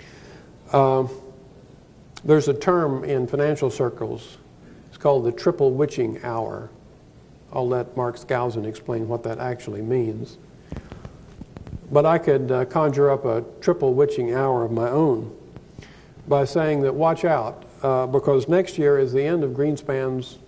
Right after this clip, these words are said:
term of office. The credibility of the Fed may change dramatically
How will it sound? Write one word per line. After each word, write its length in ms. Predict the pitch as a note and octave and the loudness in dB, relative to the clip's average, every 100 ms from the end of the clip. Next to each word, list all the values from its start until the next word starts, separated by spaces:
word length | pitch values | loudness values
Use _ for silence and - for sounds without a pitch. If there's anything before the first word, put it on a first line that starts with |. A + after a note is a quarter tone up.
| - | -6
term 180 | D3 C#3+ | -2 -2
of 140 | C#3 | 0
office. 500 | D#3 E3 - A2 - - - - - - - - - - - - - - - - | -2 -4 -6 -16 -20 -20 -20 -20 -20 -20 -20 -20 -20 -20 -20 -20 -20 -20 -20 -6
The 120 | C3+ | -4
credibility 600 | C3 E3 D3+ C3+ D#3+ D#3 C3+ | 0 4 4 4 4 4 4
of 100 | B2 | 2
the 80 | |
Fed 300 | A#2+ D#3 C#3+ | 0 0 2
may 160 | B2+ B2 | 2 -2
change 400 | - D#3 D#3 B2+ | 0 0 0 -2
dramatically 640 | B2+ C3 D#3 C#3+ B2+ A2+ | -2 0 0 0 -2 -4